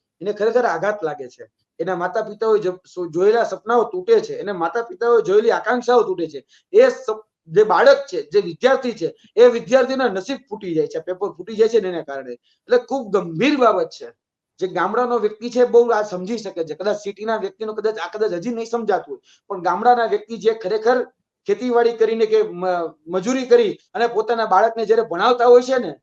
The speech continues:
જ્યારે આ બધી તૈયારી કરાવતા હોય છે ને, ત્યારે ઘણા બધાને સપના સેવા હોય છે. એ સપનાઓ જ્યારે તૂટે છે ને, ત્યારે ખરેખર એનો અવાજ નથી આવતો, પણ એનું દિલ બહુ તૂટી જતું હોય છે. અને આ જ્યારે તૂટે છે ને, ત્યારે નજીક, નજીકથી અમે અનુભવ્યા છે.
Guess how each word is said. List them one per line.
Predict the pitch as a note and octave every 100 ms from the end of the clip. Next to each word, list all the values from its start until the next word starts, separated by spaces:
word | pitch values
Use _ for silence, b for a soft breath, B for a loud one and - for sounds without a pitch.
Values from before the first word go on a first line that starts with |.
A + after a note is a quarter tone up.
| _ _
જ્યારે | F#3 A3
આ |
બધી | G#3+ A3
તૈયારી | F3+ F#3 A3+ A#3+
કરાવતા | A#3 B3 B3
હોય | B3
છે | B3+
ને, | G3+
ત્યારે | - _ G3+ F3
ઘણા | G3 G#3+
બધાને | A3+ A#3+
સપના | G#3+ G3 A3+
સેવા | G#3 F3+ F#3+ E3+
હોય | D3 C#3
છે. | - B2 _ _ F#3
એ | B3 C4
સપનાઓ | B3 A3 A#3 B3 A#3
જ્યારે | A#3 A#3+
તૂટે | A#3+ G#3+ B3
છે | B3+
ને, | C4+ G#3 - _ -
ત્યારે | A3+ B3
ખરેખર | G#3+ A#3 C4+
એનો | B3+
અવાજ | F#3 G3+ B3
નથી | C4+ C4+ C4
આવતો, | B3 F#3+
પણ | F3 A#3+
એનું | A3
દિલ | F#3+ A#3 A3+
બહુ | A3
તૂટી | G3+ - F#3+
જતું | E3+ E3 D#3
હોય | D3
છે. | C3+ A2 _ _ -
અને | F3+ B3 B3+
આ | - F#3+
જ્યારે | G#3+ A#3
તૂટે | - G3+ B3+
છે | B3 B3+
ને, | A#3
ત્યારે | - G#3 A3+
નજીક, | E3 D#3 G#3+ G#3+
નજીકથી | F3 F3 A3+ A#3+
અમે | A#3
અનુભવ્યા | F#3 G#3 G3+ G3 D#3
છે. | D3